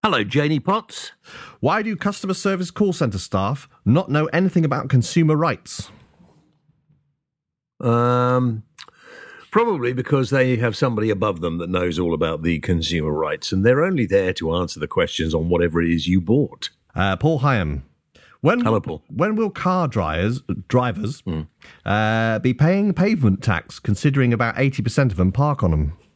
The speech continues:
Speaker 1: I'm offended, 'cause I'm a driver and I've never parked on a pavement.
Speaker 2: I, I
Speaker 1: Eighty percent of, what a ridiculous thing to say.
Speaker 2: I park on pavements.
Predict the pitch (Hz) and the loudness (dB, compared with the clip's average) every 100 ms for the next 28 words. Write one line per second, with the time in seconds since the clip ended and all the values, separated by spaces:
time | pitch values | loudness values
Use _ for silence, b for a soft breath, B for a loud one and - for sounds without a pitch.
0 | _ _ _ _ _ - 110 104 92 - | _ _ _ _ _ -2 0 2 0 2
1 | 101 85 78 71 - _ _ _ _ _ | 2 2 -2 -6 -14 _ _ _ _ _
2 | _ _ - 107 131 131 80 85 85 98 | _ _ 2 4 4 0 -2 -2 0 0
3 | 98 101 98 104 95 82 85 80 - 82 | 0 0 2 0 0 -2 -4 -6 -2 -4
4 | 73 87 78 - 71 - _ b b b | -2 -2 -2 -2 -6 -6 _ b b b
5 | b b b _ _ - _ _ _ - | b b b _ _ -20 _ _ _ -4
6 | 92 92 92 143 151 180 160 - 180 165 | -2 0 2 0 2 -2 -2 -2 0 0
7 | 170 151 165 185 120 85 69 - - - | 0 -2 0 0 0 -2 -6 -4 -4 -4
8 | 69 - 80 69 69 71 - - 87 92 | -6 -4 -2 -2 -4 -6 -12 -6 0 2
9 | - 85 - - 85 85 87 98 165 - | 2 -2 0 -2 0 0 0 0 0 -4